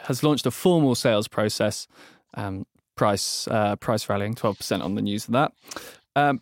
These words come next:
packaging group Smurfit Kappa has joined the list of companies pulling out of,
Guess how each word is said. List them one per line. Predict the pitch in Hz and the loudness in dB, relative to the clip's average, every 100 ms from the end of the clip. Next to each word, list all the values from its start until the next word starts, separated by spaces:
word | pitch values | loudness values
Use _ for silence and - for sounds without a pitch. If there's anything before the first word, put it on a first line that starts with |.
| - | 0
packaging | 196 - - 165 143 | 0 2 2 4 4
group | 151 151 139 - | 4 4 2 -2
Smurfit | - - 139 143 - 131 - | -4 2 4 2 0 -4 -4
Kappa | - 147 - 110 | -4 -2 -4 -4
has | - - | -8 -4
joined | 117 110 | 2 4
the | 104 | 2
list | 107 - | 0 -4
of | - | -6
companies | 113 - 107 - | -4 -2 -4 -4
pulling | - 123 113 | -2 0 2
out | 110 - - | 2 0 -4
of, | 117 | -8